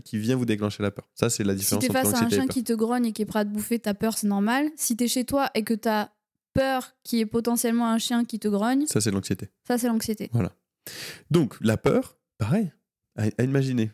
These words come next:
Speaker 1: vous êtes dans la forêt, dans le noir, vous voyez cet ours et vous n'avez pas peur.
Speaker 2: Et vous êtes là en mode <laughs> chill.
Speaker 1: <laughs> Tout va bien se passer.
Speaker 2: Euh, bah non.
Speaker 1: Eh ben, il s'est passé une... ça s'est bien passé qu'une seule fois. <laughs> Dans cette
Speaker 2: Tu
Speaker 1: forêt.
Speaker 2: peux le faire, mais qu'une fois.
Speaker 1: <laughs> Voilà, c'est ça.
Speaker 2: <laughs>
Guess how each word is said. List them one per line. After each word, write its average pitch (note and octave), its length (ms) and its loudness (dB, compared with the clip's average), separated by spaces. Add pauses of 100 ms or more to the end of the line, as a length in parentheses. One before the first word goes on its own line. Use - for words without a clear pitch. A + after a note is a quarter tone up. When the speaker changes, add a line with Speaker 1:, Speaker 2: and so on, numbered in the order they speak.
Speaker 1:
vous G2 60 0
êtes G#2 60 2
dans G#2 100 2
la G2+ 100 2
forêt, D3 260 2
dans D3 120 0
le G#2 60 -2
noir, C#3 320 0
vous A#2 80 -4
voyez G#2 120 2
cet - 240 -2
ours - 280 -2 (120)
et - 40 -2
vous G#2+ 40 2
n'avez G#2+ 120 4
pas A#2 140 0
peur. - 300 -6 (160)
Speaker 2:
Et A#3 60 0
vous G#3+ 100 2
êtes G#3+ 140 -2
là A3+ 80 0
en - 40 0
mode G#3+ 180 0
<laughs> C4 220 -2
chill. D#4 240 -2 (280)
Speaker 1:
<laughs> - 260 -2
Tout - 100 -4
va - 60 2
bien G#2+ 100 2
se - 60 -4
passer. - 260 2 (180)
Speaker 2:
Euh, A#3 200 2
bah G3+ 320 0
non. G3 120 2
Speaker 1:
Eh G#2 40 2
ben, G2 120 4
il F#3+ 60 4
s'est - 100 2
passé G#2+ 360 2
une... G#2+ 260 2
ça - 140 -4
s'est - 140 -2
bien G#2+ 120 2
passé G#2+ 260 0
qu'une B2 160 0
seule - 140 -2
fois. - 180 -8 (120)
<laughs> G3+ 40 4 (800)
Dans - 80 0
cette - 160 -4
Speaker 2:
Tu - 60 -8
Speaker 1:
forêt. B3 160 4
Speaker 2:
peux C4 100 2
le B3+ 60 0
faire, D#4+ 180 2
mais B3+ 100 0
qu'une B3+ 180 -2
fois. - 160 -14
Speaker 1:
<laughs> C#4+ 40 2
Voilà, - 240 4
c'est B2+ 120 2
ça. D4+ 120 -4
Speaker 2:
<laughs> - 120 -2